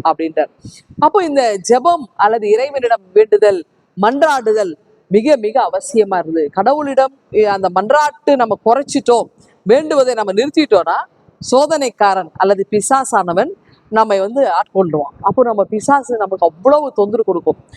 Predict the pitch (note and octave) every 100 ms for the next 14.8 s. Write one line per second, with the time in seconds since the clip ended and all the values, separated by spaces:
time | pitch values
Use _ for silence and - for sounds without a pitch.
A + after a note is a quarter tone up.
0 | - - G#3+ G#3+ A#3+ A3+ E4 D#4 C#4 B3+
1 | - A#3 B3+ C4+ B3 C4 G#3+ - C4+ A3+
2 | F3+ F#3 E3+ F#3 G#3+ F3 G#3 E4 _ _
3 | - E3 E3 D#3 C#3+ F3 F#3 G3+ F3+ _
4 | C#3+ D3 - _ _ _ - G3+ C4+ A#3+
5 | C4+ A3 C4+ C4 A3+ A3 G3 F3+ F#3 E3
6 | D#3 - _ - C4 B3+ A3 C#4 D#4+ D#4+
7 | D4 C4+ G#3 G3 F#3 F3+ G3+ D#4+ G3+ G3+
8 | G#3 F#3 F#3 G3 G3+ F3 E3+ F3 G#3+ F#3
9 | - - - - B3+ C#4 C4+ B3 - A#3+
10 | D4 A#3 C4+ C4+ - - - - - C4+
11 | A#3+ - - G3 G3+ F#3+ F#3+ F#3 A#3+ F4
12 | A#3 A3 G3 G#3 A3 B3+ A3 F#3 D#3+ D#4+
13 | - _ _ A#3+ B3 E4+ D4 B3 A#3+ G3
14 | - F3+ G#3 G#3+ F3 F3+ D3